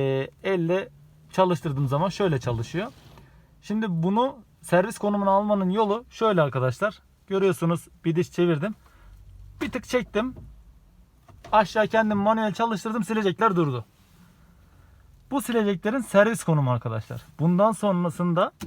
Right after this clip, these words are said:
e, silecekleri tamir ederken veyahut da soğuk havalarda,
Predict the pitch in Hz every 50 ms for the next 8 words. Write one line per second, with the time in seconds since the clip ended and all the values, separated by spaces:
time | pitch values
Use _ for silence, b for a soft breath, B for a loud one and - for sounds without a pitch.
0 | - - 139 139 143 143 143 143 143 - - 165 190 185 185 180 - - 165 156
1 | 151 - - 175 185 185 165 160 170 - 170 156 175 170 151 - - 135 135 135
2 | - B B B B B B - - 143 160 170 156 - - 160 147 - - 165
3 | 175 180 165 160 156 156 156 151 156 151 135 135 131 123